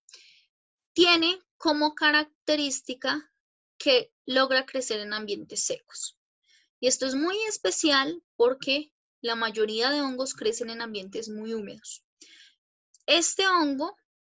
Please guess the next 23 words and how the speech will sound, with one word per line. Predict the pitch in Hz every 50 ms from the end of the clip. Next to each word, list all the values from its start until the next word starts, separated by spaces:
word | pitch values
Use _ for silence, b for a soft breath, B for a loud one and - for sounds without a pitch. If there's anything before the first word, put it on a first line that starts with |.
| _ -
ha | 226 233 240
sido | 247 - 262 247 247
estudiado | 240 247 - - - - 269 262 247 220 208 196 196 208 247 - _ _ _ _ _ _ _ _ _ _ _ _ _ _ _ _ -
en | 254 240 233 226 226 - -
algunos | 240 240 247 202 233 233 226 220 214 214
desiertos | 240 247 247 - 233 208 202 202 - 208 208 208 202
de | 226 226
Irán | 226 214 202 196 190 196 254 - _ _ _ b b b b b b b b b
y | - 277 262
crece | - 285 254 247 247 - 247
bastante | 240 233 240 240 - - 196 196 196 196 196 190
bien. | 190 - - 202 - _ _ _ _ _ _ _ _ _ _
Entonces, | - 214 220 220 269 277 - - - b b b b b b b b _ _
es | - 277 311 302 - 339 - -
una | 311 349 359 359 370 370 370
de | 370 359
las | 349 339 339 - -
tantas | - 359 381 392 381 403 392 -
posibilidades | - 370 349 - 349 339 330 311 294 262 240 233 233 254 - -
que | 277 269
tendríamos | - 269 247 240 233 226 214 208 220 254 349 - - - _ _ _ _ _ _ _ _ _ _
como | - 254 247 254 240 247
fuente | - _ - 320 311 320 330 320 - 320 320 320 311 -